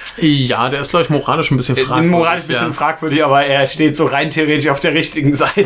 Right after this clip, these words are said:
Speaker 1: Genau, also hier, hier wird er auch quasi als, äh, Böser dann eingeführt, aber
Speaker 2: Ja.
Speaker 1: halt als Böser, der Gangster
Speaker 2: Na-,
Speaker 1: abballert.
Speaker 2: natürlich. Das
Speaker 1: Naja.
Speaker 2: ist so, ja.
Speaker 1: Aber das ist zweite Staffel, da kann ich eines Tages mal, äh, was anderes zu sagen.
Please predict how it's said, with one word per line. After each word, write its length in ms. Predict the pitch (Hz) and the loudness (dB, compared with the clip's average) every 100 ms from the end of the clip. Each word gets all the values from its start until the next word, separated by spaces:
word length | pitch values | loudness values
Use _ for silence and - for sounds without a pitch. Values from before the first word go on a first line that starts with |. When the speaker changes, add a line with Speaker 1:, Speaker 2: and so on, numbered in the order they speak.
| 131 | 0
Speaker 1:
Genau, 260 | 135 117 120 | 0 0 0
also 220 | 143 147 | 0 -2
hier, 160 | 139 | -2
hier 260 | 180 160 160 | -4 -2 0
wird 140 | 160 | 0
er 80 | 143 | -2
auch 160 | 147 151 | -4 -4
quasi 400 | - 135 131 120 | -2 0 0 0
als, 300 | 127 123 110 | 0 0 0
äh, 260 | 123 120 | 2 2
Böser 380 | 127 135 139 139 | 2 2 2 2
dann 120 | 120 | 0
eingeführt, 560 | 107 120 127 123 131 120 | 0 0 0 0 0 0
aber 100 | 113 | 0
Speaker 2:
Ja. 140 | 117 117 | 0 -2
Speaker 1:
halt 120 | 113 | -2
als 140 | 113 | -4
Böser, 300 | - 127 120 | 2 2 2
der 340 | 117 113 117 127 | 2 2 2 2
Gangster 300 | 127 143 110 | 0 0 -2
Speaker 2:
Na-, 40 | 98 | -2
Speaker 1:
abballert. 300 | 110 110 123 | -2 0 0
Speaker 2:
natürlich. 600 | 117 123 113 110 - - | 2 0 0 -2 -4 -4
Das 40 | |
Speaker 1:
Naja. 180 | 127 117 | -4 -2
Speaker 2:
ist 100 | 113 | -2
so, 240 | 131 117 120 | 0 0 0
ja. 340 | 120 120 107 - | 0 0 0 -2
Speaker 1:
Aber 260 | 143 147 | -2 0
das 140 | 131 131 | -2 -2
ist 160 | 127 - | -4 -2
zweite 240 | 143 143 | -2 -4
Staffel, 300 | - 143 - | -6 -4 -4
da 80 | 123 | -4
kann 160 | 123 123 | -4 -4
ich 100 | - | -2
eines 300 | 127 123 - | -4 -4 -4
Tages 340 | 120 123 - | -4 -6 -4
mal, 220 | 117 117 | -2 0
äh, 220 | 117 120 | 0 2
was 120 | 123 131 | 2 0
anderes 320 | 190 202 - | 0 0 0
zu 80 | 170 | 2
sagen. 280 | 165 170 | 2 0